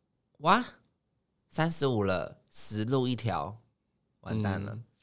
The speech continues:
Speaker 2: 而且有时候这样想，我觉得树状图这个蛮有趣的，就是，呃，有时候你们真的不要当作是线性的，你把它当作是三D的、二D的也好，就是
Speaker 1: 嗯。
Speaker 2: 有时候搞不好你最终回头去看，你是看那一幅画。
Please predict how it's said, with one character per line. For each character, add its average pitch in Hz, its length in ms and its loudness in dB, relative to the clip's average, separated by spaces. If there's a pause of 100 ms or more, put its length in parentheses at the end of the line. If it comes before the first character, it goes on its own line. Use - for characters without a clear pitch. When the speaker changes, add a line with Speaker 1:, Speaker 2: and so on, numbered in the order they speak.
(320)
Speaker 2:
而 214 100 8
且 233 80 8
有 220 100 10
时 143 80 8
候 202 120 8
这 214 80 6
样 196 160 6
想， 117 200 4
我 123 80 6
觉 143 120 6
得 196 340 2
树 190 380 2
状 185 200 8
图 120 160 0
这 135 120 2
个 135 80 4
蛮 107 180 2
有 101 100 2
趣 120 180 0
的， 113 40 4
就 151 140 4
是， 156 360 0 (280)
呃， 110 600 4 (100)
有 139 120 6
时 131 80 6
候 180 80 8
你 156 60 6
们 110 120 6
真 131 160 6
的 113 60 4
不 107 80 2
要 107 160 6
当 110 240 0
作 110 180 0
是 107 140 -2
线 95 260 -2
性 85 280 -6
的， - 120 -14 (360)
你 - 100 8
把 147 120 8
它 135 60 8
当 147 160 4
作 147 160 4
是 131 300 2
三 123 320 4
D 123 160 4
的、 113 200 6
二 113 140 4
D 113 200 0
的 104 120 2
也 95 220 0
好， - 300 -6 (100)
就 135 80 -2
是 156 220 4
Speaker 1:
嗯。 - 60 -2 (320)
Speaker 2:
有 131 140 8
时 139 120 8
候 196 120 10
搞 120 160 4
不 139 80 4
好 156 160 6
你 110 400 2 (320)
最 180 220 10
终 147 220 6
回 113 180 4
头 113 160 4
去 123 100 -2
看， 117 220 0
你 95 80 0
是 127 140 -2
看 120 280 2
那 123 160 4
一 127 60 0
幅 101 260 -6
画。 - 520 0